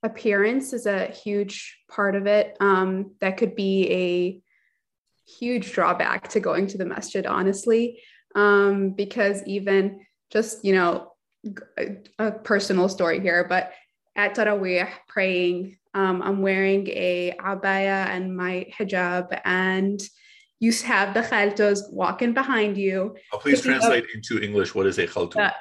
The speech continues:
Speaker 1: the, like, aunts or the older ladies in the masjid who are coming around and picking up the back of your abaya or your, um, hijab, pulling it down because the back of your neck is showing.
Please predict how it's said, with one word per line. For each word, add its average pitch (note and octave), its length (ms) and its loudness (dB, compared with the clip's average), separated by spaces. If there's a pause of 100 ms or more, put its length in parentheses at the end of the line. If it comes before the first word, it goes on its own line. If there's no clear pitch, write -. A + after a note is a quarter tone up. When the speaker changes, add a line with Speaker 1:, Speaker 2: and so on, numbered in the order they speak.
Speaker 1:
the, F#3+ 420 4
like, F3+ 380 0 (680)
aunts F#3+ 400 0
or F#3 120 2
the - 400 -4 (100)
older F#3+ 240 0
ladies F3 460 0
in F#3+ 60 -4
the - 60 -6
masjid - 460 -4
who A3 380 6
are F3+ 160 2
coming A#3+ 340 0
around G#3+ 500 2
and F#3+ 220 -8
picking A#3+ 420 -2
up F#3+ 280 0 (400)
the G3+ 60 4
back G3 360 2
of G#3 160 2
your F#3+ 460 4
abaya F#3 600 2
or F#3 160 -2
your, F#3 500 -2
um, - 320 -6
hijab, F#3 580 0
pulling G3 320 4
it F#3+ 100 -4
down F#3 460 -4 (260)
because G#3 440 0
the F3+ 100 -10
back F3+ 260 0
of F#3+ 140 2
your F#3+ 80 4
neck - 280 -2
is - 140 -4
showing. - 560 -4